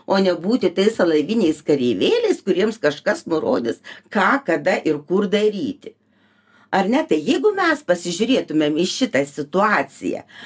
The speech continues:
aš ne iš tos neuroįvairovės pusės, ar ne, ir, ir daugybė gi yra žmonių, sakykim, mes kalbam apie autizmą, taip, autizmas yra pakankamai labai sudėtingas sutrikimas dėl vieno to dalyko, tai čia aš kalbėjau apie tuos tris pagrindinius požymius,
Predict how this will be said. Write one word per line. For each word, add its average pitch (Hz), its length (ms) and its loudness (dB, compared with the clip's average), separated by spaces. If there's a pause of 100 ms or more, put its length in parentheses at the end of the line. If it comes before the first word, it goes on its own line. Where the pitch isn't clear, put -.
(120)
aš 156 260 0
ne 226 180 2
iš 156 140 -6
tos 254 220 -2
neuroįvairovės 156 1200 0
pusės, - 640 -10 (460)
ar 185 240 0
ne, 208 260 2
ir, 160 240 2
ir 165 340 0 (200)
daugybė 185 500 0
gi 190 140 -2
yra 196 160 2
žmonių, 185 460 0
sakykim, 147 420 -2
mes 143 180 -4
kalbam 165 400 0
apie 156 240 0
autizmą, 151 460 0
taip, - 320 -2 (200)
autizmas 180 540 0
yra 185 140 2
pakankamai 175 640 0
labai 156 400 0
sudėtingas 190 800 0
sutrikimas 143 640 -2 (280)
dėl 165 220 -2
vieno 175 300 0
to 165 120 2
dalyko, 160 440 2
tai 131 160 -6
čia 156 100 0
aš 165 140 -4
kalbėjau 160 320 0
apie 147 140 0
tuos 208 200 -2
tris 208 220 0
pagrindinius 147 720 -2
požymius, 175 540 -4